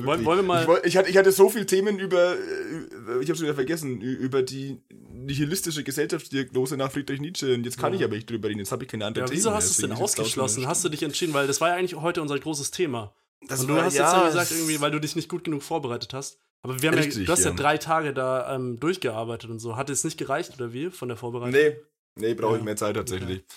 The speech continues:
Speaker 2: Ähm,
Speaker 1: Ja, ja, wir
Speaker 2: deswegen,
Speaker 1: können's
Speaker 2: ja,
Speaker 1: nächste
Speaker 2: kommt in
Speaker 1: Folge oder so, ähm, dann noch mal
Speaker 2: Ja.
Speaker 1: drüber, vielleicht drüber reden.
Speaker 2: In einer der künftigen Folgen mal,
Speaker 1: Ja.
Speaker 2: genau.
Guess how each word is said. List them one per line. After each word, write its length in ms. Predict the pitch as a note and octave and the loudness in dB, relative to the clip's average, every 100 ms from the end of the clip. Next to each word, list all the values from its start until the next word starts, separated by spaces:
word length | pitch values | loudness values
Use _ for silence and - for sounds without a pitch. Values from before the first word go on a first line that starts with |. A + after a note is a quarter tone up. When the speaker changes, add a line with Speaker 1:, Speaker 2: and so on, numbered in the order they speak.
| - - - _ | -20 -20 -20 _
Speaker 2:
Ähm, 340 | - A2 A#2 A#2+ | 2 2 2 -2
Speaker 1:
Ja, 60 | |
ja, 60 | A#2+ | -4
wir 40 | A#2+ | -4
Speaker 2:
deswegen, 280 | B2+ A#2+ | 0 2
Speaker 1:
können's 180 | A2 A2+ | 2 4
Speaker 2:
ja, 80 | A#2 | 4
Speaker 1:
nächste 160 | C#3+ D3+ | 4 2
Speaker 2:
kommt 100 | - | 0
in 40 | |
Speaker 1:
Folge 220 | C3+ B2+ | 0 0
oder 160 | B2 B2 | 0 -2
so, 420 | A#2+ B2 A#2+ - | -2 -2 -4 -6
ähm, 200 | B2+ A#2+ | -8 -8
dann 140 | A#2+ A#2+ | -6 -8
noch 120 | G#2 | -4
mal 100 | G#2 | -2
Speaker 2:
Ja. 180 | G2+ G#2 | 0 -2
Speaker 1:
drüber, 100 | A2 | -6
vielleicht 260 | A#2+ A2+ | -12 -12
drüber 140 | A#2+ A#2 | -12 -10
reden. 100 | A#2 | -6
Speaker 2:
In 60 | - | -4
einer 220 | F#2+ G2+ | -2 0
der 100 | F2+ | -2
künftigen 380 | G2+ F#2+ F#2+ F#2 | -4 -4 -6 -6
Folgen 240 | F2 F2 | -8 -8
mal, 80 | E2 | -8
Speaker 1:
Ja. 40 | D#2+ | -8
Speaker 2:
genau. 340 | E2 E2 F2 | -8 -8 -12